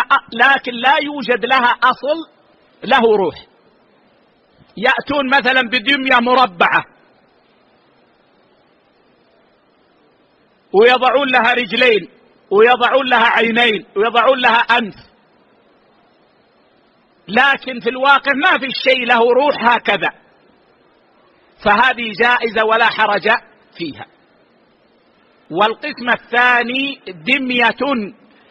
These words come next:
لها أصل تحله الروح، شكل قط، شكل بنت، شكل يعني فأرة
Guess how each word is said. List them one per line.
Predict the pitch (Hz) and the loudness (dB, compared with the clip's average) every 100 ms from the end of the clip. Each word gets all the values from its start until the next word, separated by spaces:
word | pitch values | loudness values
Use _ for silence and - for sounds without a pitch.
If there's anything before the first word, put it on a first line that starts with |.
| _ - | _ -6
لها | 214 269 254 262 247 - | -4 0 0 0 -2 0
أصل | 269 - 269 277 302 277 | -2 -2 -8 -6 -6 -2
تحله | - - 285 247 226 208 | -2 0 0 2 2 2
الروح، | 175 156 - - _ _ _ _ _ _ _ _ _ _ _ _ _ _ _ _ | -2 -8 -10 -18 _ _ _ _ _ _ _ _ _ _ _ _ _ _ _ _
شكل | - 196 - 208 190 - _ _ _ _ _ _ - | -4 -2 0 -2 -4 -14 _ _ _ _ _ _ 0
قط، | 262 - _ - - _ _ _ _ - - | 0 0 _ -20 -20 _ _ _ _ -10 -6
شكل | 196 202 185 | -4 -6 -4
بنت، | 170 262 247 - - _ _ _ _ _ _ _ | -4 -4 -6 -14 -20 _ _ _ _ _ _ _
شكل | - 208 - 208 190 185 - _ _ _ _ _ _ | -6 -6 -2 -2 -2 -10 -16 _ _ _ _ _ _
يعني | 160 185 190 185 185 214 | -4 -2 -2 -4 -4 -2
فأرة | 254 247 247 | 0 2 0